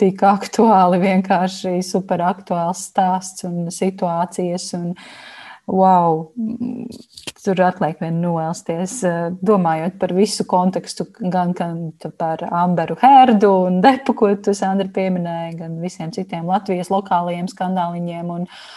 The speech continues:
un, eh, mūsu ārkārtīgo mīlestību pret Twitteri, kurā notiek šīs te asās diskusijas un cancel kultūra, oh, pašā plaukumā Latvijā.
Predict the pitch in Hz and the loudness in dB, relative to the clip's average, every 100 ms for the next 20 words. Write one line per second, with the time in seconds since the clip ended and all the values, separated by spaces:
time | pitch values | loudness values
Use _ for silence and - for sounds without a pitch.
0 | - - - 226 208 208 196 190 190 196 | -20 -16 -4 0 4 4 4 2 2 0
1 | - 180 180 180 175 175 180 180 170 180 | -4 -4 -4 -2 -2 0 -2 -4 -6 -4
2 | 170 175 170 170 170 175 185 185 185 202 | -4 -4 -2 -2 -2 -2 -2 -2 -4 -4
3 | 175 175 - 180 - - 202 214 - 190 | -4 -6 -8 -12 -12 -2 0 0 -2 -6
4 | 180 - 180 170 165 165 175 180 175 165 | -6 -6 -4 -2 -2 -4 -4 -6 -6 -8
5 | 160 - 175 - 175 170 - 170 170 180 | -8 -10 -12 -8 -10 -10 -12 -8 -8 -6
6 | 175 160 185 196 - - 170 170 - 170 | -6 -4 -6 -8 -16 -12 -10 -10 -10 -10
7 | 165 165 - 196 202 180 170 190 185 190 | -10 -10 -2 0 0 -4 -6 -4 -4 -4
8 | 175 170 170 165 165 285 202 190 - _ | -6 -6 -6 -6 -6 -2 -2 -2 -10 _
9 | - 175 - 165 180 175 - 170 165 165 | -10 -10 -8 -10 -8 -8 -8 -10 -8 -8
10 | 175 175 165 | -10 -10 -10